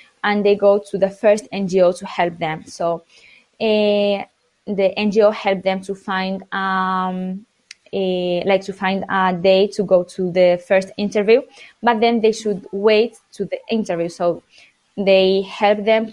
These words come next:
to find a place to stay all together, but it was a room with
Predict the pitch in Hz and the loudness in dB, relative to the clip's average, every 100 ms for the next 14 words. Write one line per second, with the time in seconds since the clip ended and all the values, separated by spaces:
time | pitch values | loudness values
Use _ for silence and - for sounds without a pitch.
0 | - 226 220 220 214 214 - 214 214 202 | -6 -4 0 0 0 -2 -2 0 0 0
1 | 220 214 - - 208 202 196 196 190 - | 0 0 -2 -6 -4 -2 -2 -4 -6 0
2 | 226 220 277 415 _ _ - 196 190 208 | 2 2 0 -4 _ _ -10 -6 -4 0
3 | 190 180 180 262 _ _ - - - _ | 0 0 -2 -4 _ _ -20 -20 -20 _
4 | 202 202 208 208 208 - 196 214 208 - | -4 2 4 2 0 -6 -2 -2 -2 -6
5 | _ - 190 185 180 175 196 214 - 208 | _ -4 0 0 -2 -4 -4 -4 -2 0
6 | 202 202 - | 0 -2 -14